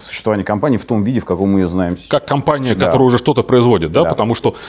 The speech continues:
Speaker 2: у них история логотипов начинается именно с шестого
Speaker 1: Именно
Speaker 2: года.
Speaker 1: с шестого
Speaker 2: То есть
Speaker 1: года.
Speaker 2: получается, что они логотипы подготовили заранее, что ли, а потом начали производство? То есть они сделали всю базу, так, что ли?
Speaker 1: Я сам до конца вот эту историю не понимаю, но логотипы как раз отражают, э, этапы становления компании.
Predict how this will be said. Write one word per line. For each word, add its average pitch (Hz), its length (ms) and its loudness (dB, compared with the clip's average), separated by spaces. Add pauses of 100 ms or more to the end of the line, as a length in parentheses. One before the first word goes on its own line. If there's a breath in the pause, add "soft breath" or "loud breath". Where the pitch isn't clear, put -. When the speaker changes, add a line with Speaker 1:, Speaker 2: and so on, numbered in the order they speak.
(160 loud breath)
Speaker 2:
у 110 80 2
них 127 180 2
история 120 300 2
логотипов 117 460 0
начинается 123 480 0
именно 123 120 4
с - 60 0
шестого 127 260 0
Speaker 1:
Именно 135 140 4
Speaker 2:
года. 104 80 2
Speaker 1:
с 98 60 0
шестого 117 200 2
Speaker 2:
То 104 60 -4
есть 90 160 0
Speaker 1:
года. 82 100 -6
Speaker 2:
получается, 135 360 0
что - 140 -2
они 123 160 2
логотипы 120 460 0
подготовили 101 560 0
заранее, 170 380 2
что - 180 -4
ли, 80 100 0
а 80 80 0
потом 87 260 -4
начали 92 260 -4
производство? 123 420 -2
То 92 60 -12
есть 82 80 -12
они 82 180 -8
сделали 95 380 0
всю - 180 -6
базу, 135 320 -2
так, 220 160 -2
что - 140 -4
ли? 71 140 -10 (500 loud breath)
Speaker 1:
Я 107 260 2
сам 113 240 0
до 92 80 -4
конца 104 320 -2
вот 90 140 0
эту 95 180 -4
историю 90 380 0
не 90 100 0
понимаю, 123 560 2
но 107 460 2
логотипы 104 520 0
как - 180 -4
раз 127 180 -2
отражают, 104 760 2
э, 90 380 2
этапы 120 340 -4
становления 98 540 -2
компании. 80 560 -6